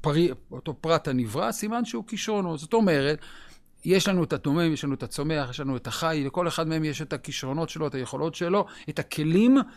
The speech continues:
שהוא קיבל כדי להוציא את עצמו מן הכוח אל הפועל. זאת אומרת,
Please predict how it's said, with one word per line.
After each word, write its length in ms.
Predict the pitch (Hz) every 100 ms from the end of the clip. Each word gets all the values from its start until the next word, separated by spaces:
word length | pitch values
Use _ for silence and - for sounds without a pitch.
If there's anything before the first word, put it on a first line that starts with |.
| -
שהוא 420 | - 165 160 190 -
קיבל 380 | 160 139 202
כדי 260 | - 156 170
להוציא 380 | 170 139 - 185
את 120 | 165
עצמו 260 | 135 160 165
מן 160 | 143
הכוח 360 | 120 139 131 135
אל 60 |
הפועל. 420 | 120 - 123 113 107
זאת 160 | 110
אומרת, 440 | 135 110 110 156